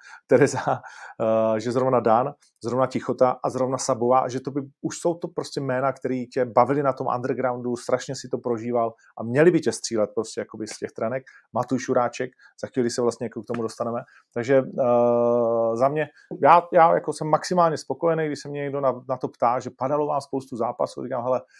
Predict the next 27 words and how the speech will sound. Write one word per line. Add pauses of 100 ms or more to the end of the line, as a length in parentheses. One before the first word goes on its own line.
(460)
eh,
za
prvý
to
je
sport,
za
druhý
nemám
ten
pocit,
že
by
padalo
strašně
zápasů.
Jasně,
historicky
vlastně
vypadnul
Vémol,
ale
to
už
je
pár
měsíců.